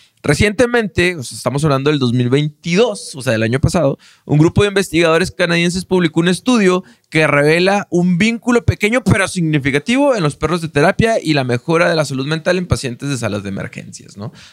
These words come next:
Normalmente llevan perritos así con niños que tengan a lo mejor algún tipo de dolor, como el cáncer, eso es muy común en ellos, ¿no? Entonces,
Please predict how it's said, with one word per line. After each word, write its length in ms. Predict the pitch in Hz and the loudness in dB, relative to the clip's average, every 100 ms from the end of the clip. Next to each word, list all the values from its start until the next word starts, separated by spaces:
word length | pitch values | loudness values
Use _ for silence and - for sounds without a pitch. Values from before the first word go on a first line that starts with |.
| - | -6
Normalmente 500 | 127 139 147 147 151 | -2 0 -2 0 2
llevan 280 | 143 147 151 | 4 2 0
perritos 680 | 147 - 117 113 123 120 _ - _ | -2 -2 -4 -2 -6 -6 _ -20 _
así 280 | - 107 110 | -8 -8 -8
con 180 | 131 123 | -6 -4
niños 280 | 117 113 113 | -2 -4 -6
que 100 | 113 | -10
tengan 260 | 107 107 | -8 -6
a 60 | 107 | -4
lo 60 | 101 | -4
mejor 200 | 101 110 | -4 -2
algún 200 | 107 104 | -2 -4
tipo 320 | 98 - 104 | -6 0 2
de 100 | 98 | 4
dolor, 440 | 95 87 175 196 | 2 2 2 2
como 200 | - 110 | -4 -8
el 100 | - | -8
cáncer, 380 | - 175 196 156 | -4 -2 -2 -4
eso 120 | 123 | -4
es 60 | 120 | -2
muy 100 | 120 | -2
común 340 | - 107 98 | -2 -4 -4
en 80 | 110 | -2
ellos, 440 | 190 196 165 131 131 | 0 2 2 0 -4
¿no? 220 | 135 160 - _ | -8 -8 -14 _
Entonces, 580 | - 123 123 131 117 | -4 -2 0 0 -2